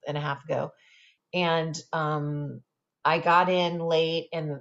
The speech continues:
I wanted to go out on her, I went out on her deck, and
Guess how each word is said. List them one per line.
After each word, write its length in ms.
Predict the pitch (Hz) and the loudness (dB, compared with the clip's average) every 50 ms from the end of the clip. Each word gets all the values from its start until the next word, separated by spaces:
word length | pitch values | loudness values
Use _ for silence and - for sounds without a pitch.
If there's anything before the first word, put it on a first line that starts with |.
| - - | -4 -4
I 100 | 156 156 | -2 -2
wanted 280 | 156 165 165 170 160 | -2 -2 -4 -4 -4
to 80 | - 160 | -6 -4
go 140 | - 175 165 | 0 2 4
out 240 | 156 151 156 156 156 | 4 6 6 6 4
on 160 | 151 151 160 | 2 0 -2
her, 100 | 170 - - | -4 -6 -6
I 100 | 170 165 | -6 -4
went 200 | 156 180 165 160 | -4 -2 0 0
out 120 | 156 160 | 2 2
on 120 | 165 151 160 | 2 0 -2
her 140 | 175 160 | -4 -4
deck, 360 | 147 160 156 151 151 151 - - | -2 2 4 4 4 2 0 -4
and 220 | 165 147 147 151 | -8 -8 -8 -8